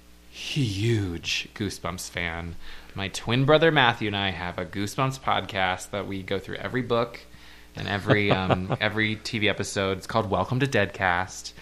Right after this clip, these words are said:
Speaker 1: and I'm wearing a Goosebumps t-shirt right now. I almost always do. And very young, I loved to read,
Speaker 2: Mm-hmm.
Speaker 1: and I loved, um, I mean, I love Goosebumps. That's really where my sort of, like, um,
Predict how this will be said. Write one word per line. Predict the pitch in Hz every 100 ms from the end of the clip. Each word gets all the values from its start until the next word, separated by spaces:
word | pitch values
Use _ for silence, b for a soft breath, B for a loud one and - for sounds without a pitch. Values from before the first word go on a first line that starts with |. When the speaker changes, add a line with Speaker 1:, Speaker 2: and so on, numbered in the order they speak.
| B B B
Speaker 1:
and | 113 107
I'm | 98 98
wearing | 101 101
a | 104
Goosebumps | 104 - 107 -
t-shirt | 117 107 117 110
right | 110
now. | 110 101 98
I | 101
almost | 107 104 107 123 -
always | - 104 95 92 87 -
do. | 92 92 104 - B B B -
And | 117 110 107 - -
very | 107 120 127 127
young, | 117 110 110 107 107 104 -
I | 110 107 110
loved | 110 107 107
to | 113
read, | 98 95 92 95 107 113 - b b 120
Speaker 2:
Mm-hmm. | 107
Speaker 1:
and | 110 104
I | 101 101
loved, | 98 95 101 101 101 98 98 - - - b b b -
um, | 104 98 95 -
I | 113
mean, | 113
I | 110
love | 104 98
Goosebumps. | 113 127 - 90 - - -
That's | - 123 -
really | 110 107 98
where | 98 98
my | 98 92
sort | - 98
of, | 92 87
like, | 98 92 - - b b b b b
um, | 98 95 87 87